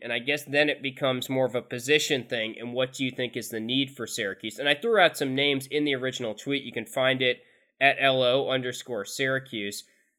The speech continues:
And obviously, those names I put out were, like, Jarace Walker and some of the headline guys, like Westry and Donovan Clingan, that you can pick someone outside of that as well and comment why. Feel free to give us your response, and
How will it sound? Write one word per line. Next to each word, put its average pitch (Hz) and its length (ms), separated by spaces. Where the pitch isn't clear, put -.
And 151 300
obviously, 160 560
those 120 320
names 139 500
I 113 120
put 127 240
out 117 200
were, 110 80
like, 104 200
Jarace 117 400
Walker 113 440
and 107 140
some 117 140
of 107 60
the 104 100
headline 139 600
guys, 101 680
like 95 180
Westry 120 720
and 92 80
Donovan 101 380
Clingan, 123 480
that 147 260
you 175 160
can 185 160
pick 208 240
someone 143 300
outside 135 340
of 95 80
that 117 240
as 92 140
well 117 260
and 101 120
comment 113 520
why. 110 420
Feel 131 220
free 127 180
to 110 60
give 113 220
us 110 180
your 117 140
response, 104 580
and 92 200